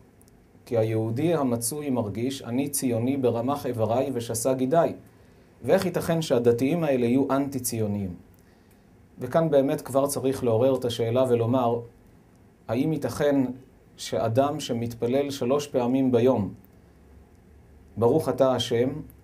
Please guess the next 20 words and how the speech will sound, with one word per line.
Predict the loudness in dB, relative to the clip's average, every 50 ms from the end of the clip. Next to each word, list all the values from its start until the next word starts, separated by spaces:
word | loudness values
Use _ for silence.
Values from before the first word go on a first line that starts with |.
| -20 _ _ -8
המחזיר | -6 -4 -2 -2 -2 -4 -4 -4 -4 -4 -2 -2 0 0 0
שכינתו | -2 -4 -8 -6 -4 -4 -2 -4 -2 0 2 2 2 2 2 0 -4 -10 -20 -20 -20 -20 -20 -20 -20 -16 -8
לציון, | -4 -4 -4 -2 -2 -2 0 2 2 2 0 -2 -6 -8 -12 -20 -20 -20 -20 -20 -20 -20 -20 -20 -20 -20 -20 -20 -20 -20 -14 -6 -2
ותחזינה | -2 0 0 -2 -2 -2 -2 2 2 2 2 2 2 0 2
עינינו | 2 0 0 0 0 0 0 0 0 0 0
בשובך | -2 -2 -2 -4 -4 -4 -4 -4 -2 0 2 2 2 2
לציון | 0 -2 -2 -2 -2 0 2 4 4 4 4 2 2 0 -2 -4 -8 -16 -6 0
ברחמים"? | 2 2 2 2 0 0 -2 -2 -2 -2 -4 -6 -8 -12 -18 -20 -20 -20 -12 -4
כל | -2 0 0
יהודי | 0 0 0 0 0 0
דתי | 2 0 -2 -2 -4 -4
מתפלל | -4 -4 -4 -4 -4 -2 -2 -2 -2
שלוש | -2 -4 -2 -4 -4 -4
פעמים | -4 -4 -2 -2 -2
ביום | -2 0 0 0 0 0 -2
ומבקש | -4 -4 -4 -4 -4 -2 -4 -2 -2 -2
מהאלוקים | -4 -2 -2 -2 -4 -4 -4 -6 -4 -4 -4 -4 -6 -10 -18 -20 -20 -20 -16
שיחזיר | -8 -4 -2 -2 0 -2 -2 -4 -4 -2 0 0 0 0
שכינתו | -2 -4 -6 -6 -4 -4 -2 2 2 2
לציון. | 2 0 -4 -4 -4 -2 -2 -2 -4